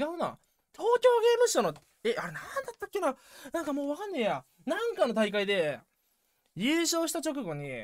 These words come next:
なんかね、親が、ぶっ倒れたみたいな。え、なんか、え、これガチで、ガチでそのタイミング。あの、親父から、な、俺仲悪いんだけど、親父と。珍しく電話かかってきて。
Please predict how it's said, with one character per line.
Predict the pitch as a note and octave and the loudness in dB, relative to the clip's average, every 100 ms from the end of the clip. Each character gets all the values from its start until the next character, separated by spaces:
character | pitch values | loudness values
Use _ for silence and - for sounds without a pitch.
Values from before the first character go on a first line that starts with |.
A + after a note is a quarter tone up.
| F#2+ _ _ _ _ - | -14 _ _ _ _ -12
な | G#3 | -6
ん | |
か | D#3+ | -4
ね、 | C#3+ A#2 - _ _ _ _ _ _ - | -4 -6 -12 _ _ _ _ _ _ 0
親 | B3+ A#4+ A4+ | 2 2 4
が、 | G3 D3 _ _ _ _ _ _ _ _ _ _ _ _ - | 4 2 _ _ _ _ _ _ _ _ _ _ _ _ -6
ぶ | F#3+ | -4
っ | A3 _ | -4 _
倒 | C4 D4+ | 0 2
れ | D4 | 2
た | D#3 | 0
み | C3+ | -4
た | C3 | -6
い | |
な。 | A2+ F2 _ _ _ _ _ _ - | -8 -14 _ _ _ _ _ _ 0
え、 | A3+ | 4
な | A#3 | 4
ん | |
か、 | D#3+ C#3+ A#2+ - _ _ | 4 0 -2 -8 _ _
え、 | A#3 | 0
こ | A3+ | 2
れ | F#3 | 4
ガ | C4 A4+ | 2 2
チ | F4 | 0
で、 | D4 | 0
ガ | F3+ D#4 | 2 2
チ | D#4+ | 2
で | |
そ | D4 | 2
の | C#4 | 6
タ | B3+ | 6
イ | |
ミ | A#3+ | 6
ン | A3 | 2
グ。 | F#3+ | 0
あ | F3 | 2
の、 | F3+ - | 0 2
親 | B3+ F4 | -2 -2
父 | F4 | -2
か | F4+ | 0
ら、 | E4 G#3 A#2+ - - | 6 6 4 -6 2
な、 | A3 | 4
俺 | F3+ | 4
仲 | C4 E4+ | 2 2
悪 | G3+ | 2
い | A3 | 2
ん | |
だ | D3+ | -2
け | |
ど、 | C3+ | -4
親 | C3 | -6
父 | C3+ | -6
と。 | C3+ C3 - _ _ - | -8 -10 -12 _ _ -8
珍 | F3+ A#3+ E4+ | -4 -2 -2
し | - | 0
く | F#3+ C#3+ | -2 -4
電 | D#3+ D#3+ | -6 -4
話 | |
か | E3 | -4
か | E3+ | -4
っ | |
て | - C3+ | -6 -12
き | |
て。 | C3+ E2+ | -10 -10